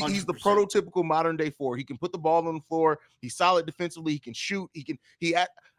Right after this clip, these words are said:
Speaker 1: I need, that's, if I had to say anything, Brandon Ingram needs to work to have two or three post moves. If he does that, it's gonna open up the rest of his game.
Speaker 2: Yeah, a hundred percent. And Bra-, I,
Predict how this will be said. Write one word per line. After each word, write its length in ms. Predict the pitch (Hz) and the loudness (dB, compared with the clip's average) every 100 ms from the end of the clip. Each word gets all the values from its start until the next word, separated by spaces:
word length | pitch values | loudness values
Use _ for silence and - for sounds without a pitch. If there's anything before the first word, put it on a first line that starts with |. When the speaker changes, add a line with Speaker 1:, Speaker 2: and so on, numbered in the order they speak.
| - | 0
Speaker 1:
I 60 | 175 | 2
need, 240 | 220 247 - _ | 2 -2 -4 _
that's, 220 | - - | 0 2
if 140 | 190 180 | -2 0
I 100 | 240 | 2
had 180 | 240 196 | 0 0
to 60 | |
say 240 | 180 208 170 | -4 -2 0
anything, 480 | 175 151 120 95 95 _ _ | 0 -2 -6 -10 -14 _ _
Brandon 360 | 160 247 254 | 2 4 2
Ingram 360 | - 185 165 151 | 0 -2 -2 -2
needs 240 | 160 160 - | 0 -2 -4
to 80 | |
work 240 | 139 143 135 | 0 0 0
to 60 | 135 | -2
have 200 | 135 - | -2 -2
two 180 | 175 | -4
or 60 | 160 | -4
three 200 | 147 139 | -2 -8
post 320 | - 110 - | -6 -8 -10
moves. 300 | 98 - _ _ - | -20 -20 _ _ -6
If 120 | 147 | -2
he 120 | 233 | -2
does 300 | 190 185 196 | 6 6 6
that, 140 | 190 170 | 4 2
it's 100 | 156 | 0
gonna 140 | 147 | 0
open 260 | 151 151 135 | 2 0 -4
up 100 | 123 | -6
the 80 | |
rest 220 | 113 101 - | -6 -8 -10
of 80 | |
his 80 | - | -20
game. 140 | - - _ _ _ _ | -20 -20 _ _ _ _
Speaker 2:
Yeah, 220 | 151 131 | -6 -4
a 40 | |
hundred 240 | 131 147 135 | -4 -6 -8
percent. 300 | - 147 131 | -8 -6 -4
And 120 | 135 | -2
Bra-, 200 | 147 - - | -4 -6 -4
I, 320 | 170 220 214 | 0 0 -2